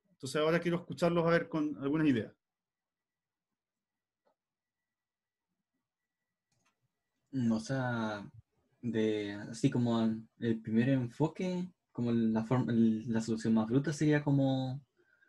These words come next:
Speaker 2: eh, cada cierto grupo de sumas ir asignando todos los threads disponibles.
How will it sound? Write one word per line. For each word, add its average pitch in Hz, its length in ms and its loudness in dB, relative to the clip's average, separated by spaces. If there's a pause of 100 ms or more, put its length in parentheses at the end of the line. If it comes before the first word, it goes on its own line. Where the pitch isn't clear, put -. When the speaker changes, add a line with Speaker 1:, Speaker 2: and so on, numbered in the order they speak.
(340)
Speaker 2:
eh, 110 720 0 (100)
cada 113 200 0
cierto 135 280 0
grupo 139 280 4
de 123 60 2
sumas 143 320 6
ir 139 120 4
asignando 139 480 4
todos 139 140 2
los 139 100 0
threads 139 160 -2
disponibles. 143 520 -6